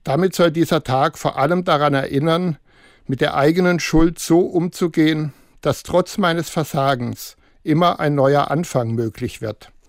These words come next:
In der Bibel und auch im Lauf der Geschichte wurden Buß- und Bettage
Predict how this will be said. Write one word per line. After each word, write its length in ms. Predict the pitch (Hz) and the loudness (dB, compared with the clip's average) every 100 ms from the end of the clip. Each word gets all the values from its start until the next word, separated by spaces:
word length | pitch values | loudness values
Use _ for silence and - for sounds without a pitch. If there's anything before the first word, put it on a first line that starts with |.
| _ _ _ _ _ | _ _ _ _ _
In 160 | - 151 | -4 0
der 100 | 156 | 0
Bibel 540 | 127 165 196 214 220 - | 2 -2 2 2 2 -2
und 200 | 175 165 | -2 0
auch 160 | 156 | 0
im 100 | 151 | 2
Lauf 240 | 143 143 - | 4 2 2
der 140 | 143 | 0
Geschichte 560 | 135 - 170 - 202 160 | 0 -2 -2 0 0 2
wurden 320 | 147 135 131 | 2 0 -2
Buß- 340 | 170 202 - | 0 0 0
und 160 | 175 - | -4 0
Bettage 720 | 143 156 151 147 147 156 | -2 0 0 2 2 -2